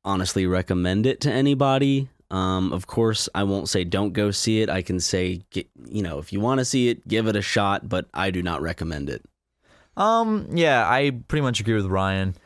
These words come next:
Speaker 2: I was a little more entertained by it than Ryan was. Like, I didn't think it was a good movie.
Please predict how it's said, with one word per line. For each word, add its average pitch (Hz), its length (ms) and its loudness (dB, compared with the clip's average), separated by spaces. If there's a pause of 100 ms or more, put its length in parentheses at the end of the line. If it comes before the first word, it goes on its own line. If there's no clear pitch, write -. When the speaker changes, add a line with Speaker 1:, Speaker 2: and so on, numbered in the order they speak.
(320)
Speaker 2:
I 135 280 2
was 147 180 0
a 143 40 2
little 151 260 2
more 156 160 4
entertained 135 720 0
by 123 160 2
it 127 100 0
than 104 140 0
Ryan 104 320 2
was. 123 520 -2
Like, 113 180 0
I 120 120 4
didn't 139 220 0
think 127 180 0
it 117 60 2
was 104 140 0
a 107 40 4
good 104 320 2
movie. 110 480 2